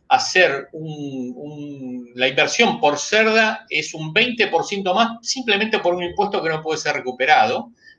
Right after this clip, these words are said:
cuando el resto del mundo es un impuesto normalmente que se recupera,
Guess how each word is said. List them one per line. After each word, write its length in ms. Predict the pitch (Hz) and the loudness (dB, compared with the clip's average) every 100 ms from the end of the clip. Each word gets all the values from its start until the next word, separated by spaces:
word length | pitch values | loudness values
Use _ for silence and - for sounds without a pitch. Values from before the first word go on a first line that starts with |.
| _ | _
cuando 240 | 127 127 | -2 0
el 80 | 135 | 0
resto 320 | 160 202 - | 2 0 2
del 120 | 165 165 | 0 0
mundo 480 | 196 180 156 175 | -2 -2 -2 -2
es 160 | 147 - | -2 -8
un 120 | 135 | -10
impuesto 340 | 131 165 160 139 | -6 -4 -4 -4
normalmente 520 | 139 139 175 175 131 | -2 -2 -4 -4 -6
que 80 | 113 | -6
se 140 | 113 | -8
recupera, 640 | 110 110 - 190 127 151 | -8 -8 -2 0 0 -2